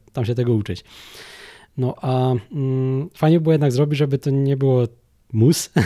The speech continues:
<laughs> żeby można było też, no, się uczyć w innych miejscach, no to też ten marketplace, no, sam chciałbym z tego korzystać, że myślę, że tam będą, y, ci najlepsi nauczyciele tam z Chin, Korei i że też będę mógł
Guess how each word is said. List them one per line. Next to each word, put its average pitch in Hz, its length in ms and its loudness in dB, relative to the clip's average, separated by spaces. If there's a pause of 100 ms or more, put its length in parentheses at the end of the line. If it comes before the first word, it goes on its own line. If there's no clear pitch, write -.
(140)
<laughs> - 360 -20
żeby 120 200 2
można 127 240 0
było 127 220 -2
też, - 500 -4
no, 131 200 -2
się 127 140 -2
uczyć 120 480 -6 (160)
w - 80 -2
innych 135 220 4
miejscach, 143 380 2
no 135 100 0
to 135 140 -12
też - 280 -6
ten 131 100 -2
marketplace, 131 540 -2
no, 117 140 -8
sam 127 260 -4
chciałbym 120 280 0
z - 60 -4
tego 131 180 2
korzystać, 143 400 2
że 120 180 2 (280)
myślę, 123 220 2
że 123 120 2
tam 127 200 0
będą, 135 300 4
y, 120 80 0 (640)
ci 113 160 -8
najlepsi 107 420 0
nauczyciele 123 460 0
tam 107 220 -2
z - 60 -12
Chin, 120 160 -2
Korei 131 420 -2
i 127 60 -4
że 113 140 -2
też 110 180 -4
będę 123 280 2
mógł 135 240 2